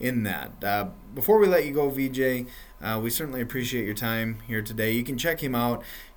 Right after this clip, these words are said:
He's got an awesome story. Um, he speaks. I've heard him speak now five or six times and read his book a handful of times, and we're not gonna go into that. We want you guys to check him out. Uh, for more information, V J dash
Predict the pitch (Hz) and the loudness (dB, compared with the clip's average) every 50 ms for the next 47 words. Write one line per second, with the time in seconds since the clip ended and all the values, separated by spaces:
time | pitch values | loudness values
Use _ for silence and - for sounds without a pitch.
0 | - - - 123 156 190 160 131 123 117 120 123 120 - 120 110 101 - - 120 | -16 -12 -10 0 2 2 2 2 2 2 2 2 0 0 -2 -2 -2 -2 0 0
1 | 110 113 113 113 110 110 110 - - - - - 104 104 101 104 101 - - - | 0 2 2 0 0 -2 -8 -14 -18 -12 -8 -6 -4 -4 -4 -4 -6 -8 -10 -12
2 | - 127 123 120 120 - - - 147 139 123 127 - 123 117 120 131 123 120 117 | -10 -6 -2 0 0 0 2 2 2 2 2 2 2 2 2 2 0 0 0 0
3 | 113 - - 127 123 123 120 117 110 110 110 110 110 104 - - - - - 110 | -2 -2 -2 -2 -2 -2 -2 -2 0 0 0 -2 -2 -4 -10 -16 -18 -8 -4 -2
4 | 110 113 117 113 113 107 - - 117 113 - - - 120 113 113 113 113 117 120 | 0 0 0 0 -2 -2 -2 -2 -2 -2 -2 -4 -2 0 0 0 0 0 0 -2
5 | 113 110 107 98 - - - - - - - - - 123 123 127 127 117 107 107 | -2 -4 -6 -6 -8 -12 -14 -16 -16 -16 -18 -8 0 2 4 4 4 2 0 0
6 | 120 123 120 - 107 107 113 120 123 120 120 - 117 107 107 104 107 - 110 107 | 0 0 0 0 0 0 2 2 2 2 0 -2 -2 -4 -4 -6 -4 -4 -2 0
7 | 110 110 117 120 117 110 113 107 104 104 104 101 104 - - 95 95 117 135 160 | 0 0 0 -2 -2 -2 -2 -2 -2 -2 -4 -6 -8 -12 -16 -14 -8 -2 2 4
8 | 180 165 147 147 143 131 135 139 139 139 139 131 120 110 117 120 120 110 104 101 | 4 4 4 0 -2 0 2 2 2 2 2 2 0 0 2 4 4 2 2 0
9 | 110 127 135 139 143 135 120 131 123 135 131 127 117 113 110 101 - - 123 120 | -2 -2 0 0 0 -2 -4 -4 -2 0 0 0 0 -4 -6 -8 -4 -4 -4 -4
10 | 120 - 120 117 113 107 104 92 - - - - - - - - - - 98 110 | -2 -2 -2 -2 -2 -2 -2 -4 -6 -10 -14 -14 -14 -14 -16 -16 -6 0 2 2
11 | 110 98 - 120 120 123 135 135 123 123 120 - 123 117 117 117 120 117 - 117 | 2 2 2 2 2 2 4 4 4 4 4 2 2 2 4 4 4 2 2 0
12 | 107 104 110 123 123 117 117 120 117 117 113 107 104 117 110 110 110 113 113 117 | -2 0 2 2 2 2 4 4 4 4 4 2 2 2 4 4 4 4 2 0
13 | - - - | -2 -6 -8